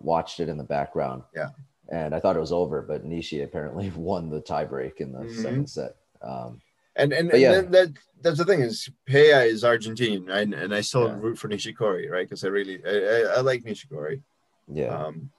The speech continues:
Speaker 2: so.
Speaker 1: Yeah. I, I, I
Speaker 2: Although speaking of Delpo getting injured, he's, he's saying, "Oh, he's doing all the rehabs, expecting to come back for the Olympics." I'm like, "You, you have no points. Where, where are you?" <laughs> Like, is he just
Speaker 1: Yeah.
Speaker 2: gonna use a P R? Are you allowed to use a P R when you haven't played in three years? You know,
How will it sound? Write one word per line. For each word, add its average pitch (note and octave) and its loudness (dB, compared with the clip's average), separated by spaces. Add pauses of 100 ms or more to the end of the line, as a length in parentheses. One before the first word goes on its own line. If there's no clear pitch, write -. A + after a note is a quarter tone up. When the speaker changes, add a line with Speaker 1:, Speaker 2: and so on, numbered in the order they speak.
Speaker 2:
so. - -12
Speaker 1:
Yeah. C#2+ -4 (120)
I, F2 -2
I, - -6 (240)
I C2+ -14 (600)
Speaker 2:
Although C#3 8
speaking E3 0
of C3+ 4
Delpo B2 6
getting B2 4
injured, C3+ 2
he's, B2 -6
he's B2 -8
saying, B2 0
"Oh, C3+ 4
he's A#2 -4
doing A#2+ -2
all A#2 2
the A2 0
rehabs, A#2 2
expecting G#2+ -2
to A2 -10
come A#2 0
back A2+ 2
for A2 -6
the G#2 -2
Olympics." C3 0
I'm G#2+ -4
like, G#2 -6 (100)
"You, A2 -8
you A#2 -2
have C3+ 4
no A2+ -2
points. B2+ -6
Where, G#2 -8
where A2+ 2
are C3+ 4
you?" C3+ 6
<laughs> - -8
Like, A2 0 (560)
is A2 -4
he A2+ -6
just C#3 2
Speaker 1:
Yeah. C#3 4
Speaker 2:
gonna B2+ 2
use A#2+ -2
a G#2+ -6
P C3 2
R? C3+ 6
Are A2+ 2
you A#2+ 2
allowed A#2+ 4
to C#3 -4
use A#2+ -4
a A#2 -2
P A#2+ -2
R A#2+ 6
when A2+ -6
you A2 -2
haven't G#2+ -4
played A2+ 2
in G#2 -6
three G#2+ -8
years? B2+ 0
You A#2+ -4
know, B2+ -2